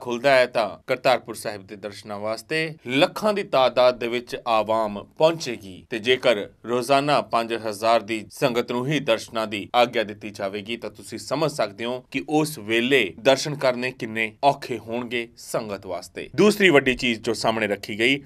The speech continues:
ਉਹ ਇਹ ਸੀ ਕਿ ਹਫ਼ਤੇ ਦੇ ਸੱਤ ਦੇ ਸੱਤ ਦਿਨ ਇਹ ਦਰਸ਼ਨ ਖੁੱਲ੍ਹੇ ਰਹਿਣਗੇ, ਸੱਤ ਦੇ ਸੱਤ ਦਿਨ ਕਰਤਾਰਪੁਰ ਕਾਰੀਡੋਰ ਓਪਨ ਰਹੇਗਾ।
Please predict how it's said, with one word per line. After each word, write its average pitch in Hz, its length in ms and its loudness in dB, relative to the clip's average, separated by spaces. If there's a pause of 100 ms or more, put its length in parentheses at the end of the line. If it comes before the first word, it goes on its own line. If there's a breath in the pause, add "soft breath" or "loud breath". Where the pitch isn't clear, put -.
ਉਹ 190 260 12
ਇਹ 147 220 4
ਸੀ 131 200 -2 (220)
ਕਿ 170 120 -2
ਹਫ਼ਤੇ 151 340 0
ਦੇ 147 120 0
ਸੱਤ 139 360 -4
ਦੇ 131 140 0
ਸੱਤ 127 320 -4
ਦਿਨ 120 240 -6
ਇਹ 113 340 -10
ਦਰਸ਼ਨ 104 500 -6
ਖੁੱਲ੍ਹੇ 147 320 2
ਰਹਿਣਗੇ, 95 520 -6
ਸੱਤ 156 240 4
ਦੇ 139 160 2
ਸੱਤ 139 320 0
ਦਿਨ 135 260 -2 (100)
ਕਰਤਾਰਪੁਰ 113 640 2
ਕਾਰੀਡੋਰ 110 500 0 (100)
ਓਪਨ 147 380 0
ਰਹੇਗਾ। 87 480 -8